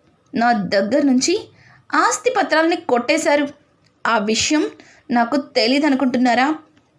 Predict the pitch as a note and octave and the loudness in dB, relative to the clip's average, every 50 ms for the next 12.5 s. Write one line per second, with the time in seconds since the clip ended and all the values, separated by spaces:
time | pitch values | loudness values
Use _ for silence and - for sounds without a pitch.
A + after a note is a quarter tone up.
0 | _ G3 G#3 G#3+ G3+ F#3+ E3+ - E3+ E3+ G3+ A#3 C4+ C#4 C#4 A#3 B3 - D#4 E4 | _ -2 -2 0 0 -2 0 0 -2 -2 0 0 0 2 2 0 0 0 -2 -2
1 | G4+ - _ _ - - - _ - D#4+ E4+ E4 E4 - _ C4 A3+ - - - | -4 -6 _ _ -20 -20 -16 _ -2 0 0 0 -4 -4 _ -4 -4 -4 -2 -2
2 | D#4+ D#4+ D4 D4 C#4+ C4+ D4 - - _ _ _ _ _ _ _ - - G#3+ B3 | 0 0 2 2 0 0 -2 -6 -12 _ _ _ _ _ _ _ -4 -2 0 0
3 | C4 D4+ C#4+ C4 B3 B3+ D4 E4 - - _ - _ _ _ _ - G3+ G3 - | 2 2 0 0 2 0 -2 -2 -6 -12 _ -20 _ _ _ _ -8 -8 -8 -6
4 | - A3+ A3 A3 B3 D#4+ D#4+ E4 E4+ C#4+ C4+ D4+ C#4 D4+ C#4+ C4 C4 C#4 C4+ C#4+ | -4 -2 0 0 0 0 0 0 0 0 0 0 -2 0 -2 -2 -2 0 0 2
5 | C#4 C#4+ C#4 C#4+ D4+ D4+ - - _ _ _ _ _ _ _ _ G#3+ G3 G#3 A#3 | 2 2 2 0 -2 -4 -8 -16 _ _ _ _ _ _ _ _ -2 0 2 2
6 | B3+ C#4 C4 C4+ - - - _ C#4 C#4+ D#4+ F4+ G4 G4 F#4 D#4 D4 C#4 B3 C#4+ | 2 0 0 0 -4 -6 -2 _ 0 0 2 2 2 2 2 2 2 2 2 2
7 | D4 C#4+ C#4+ C#4+ C4 C4 C4+ C4 - - - _ - _ - B3 B3 C4 C4+ A3+ | 2 2 0 2 0 0 -2 -2 -10 -20 -20 _ -12 _ -2 0 2 2 0 0
8 | F#3+ F3 F3+ G#3 B3+ B3+ - C4 C4 B3+ - D4 C#4+ - - B3 A3+ C4+ C#4+ C#4 | 0 0 2 2 0 0 0 -2 -4 -2 -2 -4 -4 0 -2 0 0 2 0 2
9 | C4+ C4+ B3+ D4+ - - _ _ _ _ _ _ _ - - C4 C4+ D4 D4 E4 | 2 2 0 0 -4 -8 _ _ _ _ _ _ _ -6 -2 0 0 0 0 0
10 | D4+ D4+ - - C#4+ D4 C#4+ C#4 C#4+ C#4 C#4+ - _ _ _ _ _ D#4 E4+ E4+ | -2 0 0 0 0 2 2 2 0 -2 -4 -8 _ _ _ _ _ 0 0 2
11 | D#4+ - - B3 A#3+ B3 C#4 D4 C#4+ C4+ C#4+ C#4+ C#4+ - _ _ _ _ _ _ | 0 0 -2 0 0 2 2 0 0 0 -2 -4 -4 -8 _ _ _ _ _ _
12 | _ _ _ _ - A3+ B3+ C4+ C4 | _ _ _ _ 0 0 2 2 2